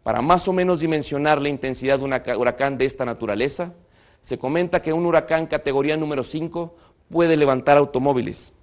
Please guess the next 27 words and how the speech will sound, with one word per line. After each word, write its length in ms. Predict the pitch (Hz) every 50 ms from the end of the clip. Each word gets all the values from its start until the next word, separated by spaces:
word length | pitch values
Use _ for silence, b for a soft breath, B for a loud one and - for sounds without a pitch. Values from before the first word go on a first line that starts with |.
| _ b b b b b b -
destruir 760 | - 127 131 127 - 156 143 151 170 180 175 175 - -
todas 380 | - 175 165 170 160 165 160 -
aquellas 380 | 143 123 - 151 143 143 135 -
casas 420 | - 156 147 143 - 151 143 -
que 80 | - 143
no 60 | 143
estén 180 | 143 - 147
cimentadas 720 | 131 - 143 135 127 120 120 - 135 135 135 139 135 135
con 180 | - - 139 135
acero, 420 | 120 110 - - 139 143 151 165 165 -
varilla 540 | 110 113 127 143 143 131 160 170 190 b b b b b b b -
y 80 | 165
cemento. 580 | 156 - - 170 170 175 170 156 - - - - - - _ _ _ b b b b b b b b _
Puede 280 | - 170 175 170 175 170
arrastrar 600 | 165 139 139 131 - - - 160 160 160 160 156
a 60 | 151
las 180 | 147 139 - -
personas 540 | - 139 117 113 - 160 151 151 156 143 -
que 100 | - 131
se 100 | - 127
encuentren 460 | 123 - 139 139 139 123 147 131 131
en 100 | 127 127
las 160 | 123 113 -
calles. 540 | - 123 - - - - - - - - b b b b b b b b -
Es 160 | - 147 143
por 180 | - - 143 147
eso 320 | 170 170 - 214 202 -